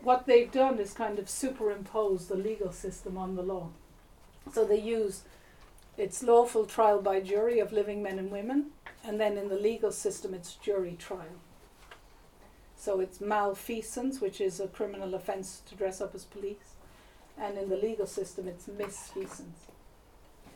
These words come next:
Now, one of the Jenga things for them is, and I call it, it's like holding a hot potato or a baby, you know?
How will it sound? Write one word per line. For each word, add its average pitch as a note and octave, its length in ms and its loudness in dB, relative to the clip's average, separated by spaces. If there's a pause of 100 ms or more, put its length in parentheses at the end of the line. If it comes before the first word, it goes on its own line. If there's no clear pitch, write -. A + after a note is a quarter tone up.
(400)
Now, G#3+ 280 6
one A#3+ 280 4
of A#3+ 220 2
the G#3+ 340 6
Jenga C4 460 6
things G3+ 320 -2
for G#3+ 140 0
them A3 300 2
is, F#3+ 380 -8 (1300)
and B3 160 0
I A#3 120 6
call A3+ 320 6
it, G#3 40 6
it's G3 160 -2
like A#3 220 6
holding A3 360 6
a G3 60 0
hot G#3+ 260 0
potato G#3+ 520 -2
or F#3+ 180 4
a F#3 60 2
baby, G3 500 -2
you F#3 80 -10
know? A3 160 -10